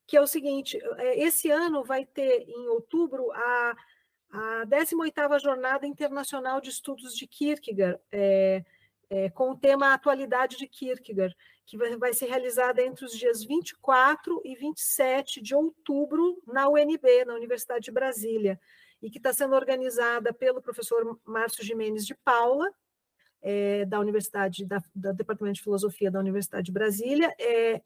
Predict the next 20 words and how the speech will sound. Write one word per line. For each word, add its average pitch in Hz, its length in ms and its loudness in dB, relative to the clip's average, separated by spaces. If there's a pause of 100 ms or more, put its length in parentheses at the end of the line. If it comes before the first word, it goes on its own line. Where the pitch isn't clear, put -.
(280)
e 240 240 -10 (100)
também 247 260 0
conta 254 460 0
com 247 200 -6
a 240 80 -4
participação 233 680 -2
nesse 220 380 -2
comitê 220 400 2
organi-, 208 440 2
de 190 240 -4
organização 214 560 0 (140)
dos 208 160 -10
professores 214 480 0
Jonas 220 340 0
Ross, 240 440 4 (380)
Gabriel 220 360 4
Ferreira, 233 640 6 (380)
da 202 160 -6
Unicinos, 240 720 -2
e, 269 200 -8